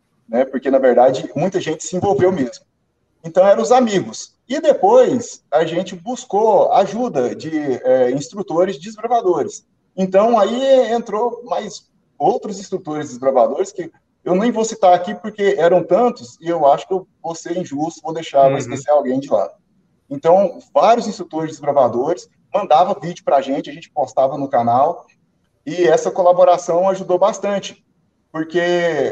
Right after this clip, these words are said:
Speaker 1: esses instrutores eram diretores de clube. Então, cada clube tem seus, é, trinta membros, é, vinte membros, dez membros. Então, ou seja, eram, é, potenciais divulgadores também, né, na medida
Speaker 2: Ah,
Speaker 1: que
Speaker 2: então,
Speaker 1: eles estavam
Speaker 2: então,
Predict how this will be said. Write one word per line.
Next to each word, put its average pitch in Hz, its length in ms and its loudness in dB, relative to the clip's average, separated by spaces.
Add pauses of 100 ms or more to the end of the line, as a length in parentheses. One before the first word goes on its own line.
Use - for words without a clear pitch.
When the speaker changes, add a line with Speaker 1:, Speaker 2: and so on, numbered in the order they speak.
(140)
Speaker 1:
esses 165 280 -10
instrutores 190 600 -4
eram 170 180 2
diretores 233 520 -2
de - 80 -12
clube. 123 320 -6
Então, - 180 -8
cada - 220 -6
clube - 260 -20
tem 330 120 -20
seus, - 420 -12 (360)
é, 127 240 4
trinta 165 360 -4
membros, 135 760 0 (260)
é, 123 240 0
vinte 160 360 -6
membros, 165 420 -4
dez - 260 -2
membros. 139 520 -2
Então, 160 300 -2
ou 196 100 -4
seja, - 380 -6 (400)
eram, 185 580 0 (160)
é, 131 220 -2
potenciais 160 640 0
divulgadores 180 680 -2
também, 117 360 -6 (260)
né, 113 140 -10
na 123 100 -6
medida 120 120 -6
Speaker 2:
Ah, 160 40 -2
Speaker 1:
que 147 80 -4
Speaker 2:
então, 147 140 0
Speaker 1:
eles 156 100 -4
estavam 131 220 4
Speaker 2:
então, 139 260 -8